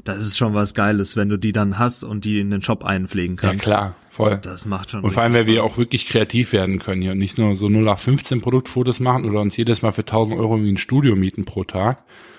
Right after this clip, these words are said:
Speaker 2: ne, sondern wir haben halt einfach hier einen Raum, da mache ich den Vorhang zu, pack da noch drei Clipper vor, damit da wirklich kein Ding Licht mehr reinkommt, baue meine zwei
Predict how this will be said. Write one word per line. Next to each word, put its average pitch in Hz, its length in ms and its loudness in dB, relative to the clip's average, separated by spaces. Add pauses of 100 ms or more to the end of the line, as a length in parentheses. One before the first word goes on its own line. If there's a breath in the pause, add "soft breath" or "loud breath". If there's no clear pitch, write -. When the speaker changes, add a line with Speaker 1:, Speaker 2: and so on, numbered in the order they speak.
(220 loud breath)
Speaker 2:
ne, 101 120 -4
sondern 101 260 -2
wir 98 100 0
haben 110 160 2
halt - 120 -2
einfach 101 240 -2
hier 104 140 -2
einen 98 80 0
Raum, 123 340 2
da 104 80 4 (120)
mache 117 200 0
ich 113 80 -4
den 104 140 -2
Vorhang 117 420 2
zu, 113 360 -2
pack - 180 -4
da 123 100 2
noch 113 120 0
drei 113 200 -2
Clipper 131 340 0
vor, 107 200 0
damit 104 260 0
da 107 100 2
wirklich - 300 -4
kein 127 580 -2 (380)
Ding 120 140 2
Licht 147 260 2
mehr 101 120 2
reinkommt, 98 520 -4
baue 107 180 2
meine 110 180 0
zwei 110 300 0